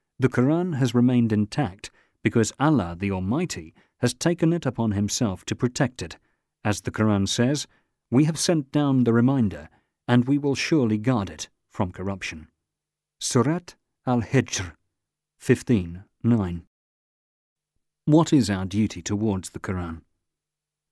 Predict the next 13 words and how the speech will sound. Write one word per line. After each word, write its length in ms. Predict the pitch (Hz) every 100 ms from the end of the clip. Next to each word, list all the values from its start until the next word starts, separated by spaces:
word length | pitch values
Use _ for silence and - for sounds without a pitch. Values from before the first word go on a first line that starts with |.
| _ _
We 120 | 131
must 240 | 135 131 -
love 320 | 135 151 147
and 200 | - 131
venerate 480 | 120 131 92 90 87 -
the 80 | 104
Quran. 480 | - 95 87 82 80 _ _ _ _ _ _ _
We 100 | 127
must 240 | 120 104 147
also 340 | 143 - 90
value 380 | 95 117 113 104
its 180 | 104 104
importance 640 | 95 175 160 80 80